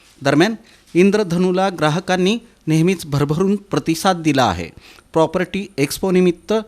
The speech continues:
ग्राहकांना मोठी संधी उपलब्ध असून, प्रदर्शनाचे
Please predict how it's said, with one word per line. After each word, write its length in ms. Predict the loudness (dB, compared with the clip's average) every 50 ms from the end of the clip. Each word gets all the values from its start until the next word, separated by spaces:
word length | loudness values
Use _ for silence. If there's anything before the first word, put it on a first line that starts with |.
| -8 -20 -20 -20 _ _ 0
ग्राहकांना 580 | 2 2 2 2 0 -2 -2 0 0 0 0 0
मोठी 360 | 0 0 -2 -2 -2 -6 -6
संधी 440 | -4 -2 0 0 2 0 0 -4 -6 -6 -8
उपलब्ध 400 | -8 -4 -2 -2 -2 0 0 -2
असून, 340 | -2 -2 -2 -2 -2 -4 -6 -10 -14 -20 -20 -20 _ _
प्रदर्शनाचे 720 | -2 0 2 2 2 0 0 -2 0 0 -2 -2 -4 -6